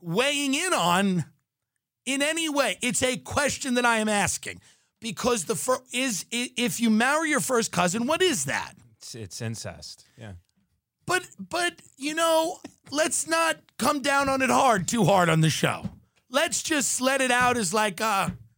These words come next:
Speaker 1: I think Chrissy Teigen's the real problem. <laughs> And,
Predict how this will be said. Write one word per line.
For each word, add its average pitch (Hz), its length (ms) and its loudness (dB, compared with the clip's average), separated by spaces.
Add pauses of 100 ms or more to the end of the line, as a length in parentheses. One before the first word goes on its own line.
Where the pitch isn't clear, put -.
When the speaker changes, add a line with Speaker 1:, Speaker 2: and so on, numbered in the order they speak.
(320)
Speaker 1:
I 330 100 0
think 302 180 -4
Chrissy 226 320 0
Teigen's 196 500 0
the 131 100 -2
real 233 240 0
problem. 139 560 2 (680)
<laughs> - 0 - (1200)
And, 320 140 -4